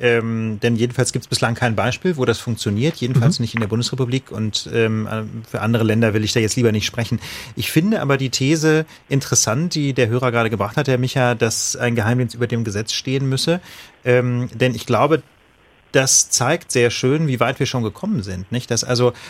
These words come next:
Speaker 1: äh, die ständigen Rechtsbrüche durch Geheimdienste, soweit sie der N-S-A-Untersuchungsausschuss, äh, aufgedeckt hat, ähm, dazu führen, dass Bürgerinnen und Bürger jetzt quasi schon, äh, die Waffen strecken und sagen, „Ja, das muss halt wohl so sein.“ Also ich finde das ehrlich gesagt schockierend und,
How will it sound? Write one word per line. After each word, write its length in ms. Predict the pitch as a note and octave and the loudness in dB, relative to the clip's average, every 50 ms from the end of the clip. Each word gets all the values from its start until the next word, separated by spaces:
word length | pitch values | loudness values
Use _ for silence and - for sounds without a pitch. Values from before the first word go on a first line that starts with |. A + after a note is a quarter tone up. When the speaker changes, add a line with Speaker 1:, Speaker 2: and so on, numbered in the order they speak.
| - - - | -20 -10 -4
Speaker 1:
äh, 140 | - C3 A2+ | -2 -2 -2
die 100 | A#2 A2+ | 0 -2
ständigen 480 | - - A2 A2 D3 D#3 D3+ D3+ C3+ | 0 2 2 2 2 0 0 0 0
Rechtsbrüche 760 | A#2+ A2+ A#2 A2+ - - - - A#2+ D#3+ G3+ G3+ - C#3+ A2+ | 0 0 -2 -2 -2 -4 -6 -2 2 2 2 2 2 2 2
durch 300 | G2+ A#2 A2 G#2+ G#2 - | 2 0 0 -2 -2 -2
Geheimdienste, 640 | - G#2 F2 G#2+ A2+ A#2 A2+ A2+ A2 G#2+ - - A2+ | -4 -4 -2 0 0 0 0 0 0 0 -2 -2 -2
soweit 340 | G2+ A2 A2 G#2 G2+ A2 - | -2 0 0 0 0 0 0
sie 60 | - | 0
der 120 | A#2+ A#2 | 0 0
N-S-A-Untersuchungsausschuss, 1200 | G#2 A#2 A#2 A2 - B2 A#2+ A2+ A#2 G#2+ B2 C#3 E3 - - - A2+ A2 - - A#2+ A#2 - - - - - - - - - | 2 0 0 -2 -2 -2 -2 0 0 0 0 -2 -2 -2 -2 -2 -2 -2 0 0 0 0 -2 -2 -6 -10 -20 -20 -20 -10 -2
äh, 160 | B2 B2 A#2+ | 2 2 2
aufgedeckt 600 | A2+ - B2+ C3+ - - - B2 C#3 C3+ C3+ - - | 4 4 2 0 0 0 0 0 0 0 0 0 0
hat, 360 | C#3+ C#3+ C#3+ - - - - | 0 0 0 0 -2 -2 0
ähm, 300 | - C3+ B2+ B2 C3 C3 | 0 2 2 2 2 0
dazu 300 | A#2+ B2 A#2+ - - A#2 | 0 0 0 0 -2 -6
führen, 440 | G2 - - F#3 A3+ B3+ G#3+ D#3 B2 | -6 -4 -2 0 0 0 0 0 0
dass 220 | A2 A#2 G#2+ - - | 0 0 0 -2 -2
Bürgerinnen 400 | - C#3 C3+ D3 D3+ C#3+ C#3 C3 | 0 0 0 0 0 0 -2 -2
und 120 | B2+ A2+ | -4 -2
Bürger 200 | C3+ D3+ D#3+ D3 | 0 0 2 2
jetzt 260 | C#3 C3+ B2+ - - | 0 -2 -4 -4 -2
quasi 280 | - C#3+ C3+ C3+ C3+ B2+ | 0 0 0 0 0 -2
schon, 500 | - C#3 C3 B2+ C3 C3 B2+ B2+ B2+ B2 | 0 0 0 0 -2 -2 -4 -4 -4 -2
äh, 300 | - B2+ B2 A#2+ A#2+ A2+ | 0 2 4 4 4 2
die 140 | A#2 A#2 A#2 | 0 0 0
Waffen 260 | C3 D3 - F#3 - | 0 0 -2 -4 -4
strecken 280 | - - D3 D#3 - | -2 0 -2 -2 0
und 100 | D3 B2+ - | -2 -2 0
sagen, 180 | C#3+ C#3+ C#3+ | 0 0 2
„Ja, 80 | C3 C3 | 2 0
das 140 | B2 A2+ - | 0 2 0
muss 220 | C#3 D#3+ D#3 - | 0 0 0 0
halt 180 | E3 D3+ C#3 - | 0 -2 0 0
wohl 160 | C#3 C#3 C3 | 0 2 2
so 140 | C3 C3 B2+ | 2 0 0
sein.“ 320 | C3 D#3+ D3+ A#2+ F#2+ F#2 - - - - - | 0 0 0 0 -2 -4 -6 -10 -14 -6 -2
Also 120 | - A#2+ A2+ | 0 0 0
ich 140 | - - - | -2 -2 -2
finde 180 | G#3+ G#3 G3 | 0 0 2
das 160 | D#3+ D3 B2+ | 2 0 0
ehrlich 220 | - - C#3 B2 - | 0 -2 -4 -4 -4
gesagt 260 | D3 B2 C3 A#2+ - | -2 0 0 0 0
schockierend 540 | - B2 A2 - - B2+ C#3 D#3+ E3 D#3+ - | -2 -6 -6 -4 0 2 2 2 2 0 0
und, 220 | - C3+ C3 - | 0 -2 -2 -4